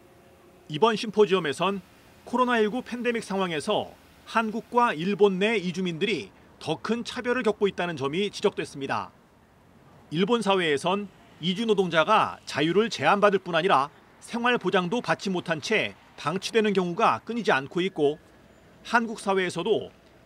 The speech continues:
이주 노동자에 대한 배타적, 인종주의적 차별로 인해 열악한 상황에 내몰리는 경우가 여전히 많다는 겁니다. 심포지엄 참가자들은 급속한 세계화 속에 한국과 일본 모두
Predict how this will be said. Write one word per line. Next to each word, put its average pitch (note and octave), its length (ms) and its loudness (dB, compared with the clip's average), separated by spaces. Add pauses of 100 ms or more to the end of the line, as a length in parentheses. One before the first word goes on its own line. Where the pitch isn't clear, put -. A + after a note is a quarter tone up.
이주 F#3+ 260 -2
노동자에 G3 480 4
대한 G3 320 0
배타적, D3+ 580 -2 (220)
인종주의적 G3 720 -2
차별로 G#3+ 400 0
인해 D#3+ 340 -2 (320)
열악한 G3 440 2
상황에 G3 380 -2
내몰리는 G3 520 2
경우가 D#3+ 520 0 (200)
여전히 E3 320 -2
많다는 E3+ 380 -2
겁니다. A#2+ 460 -8 (1160)
심포지엄 A#3+ 640 0
참가자들은 G3 720 0 (460)
급속한 A3+ 540 -2
세계화 A3+ 380 0
속에 F3 480 -2 (380)
한국과 A#3 640 2
일본 F3 400 2
모두 D#3 400 0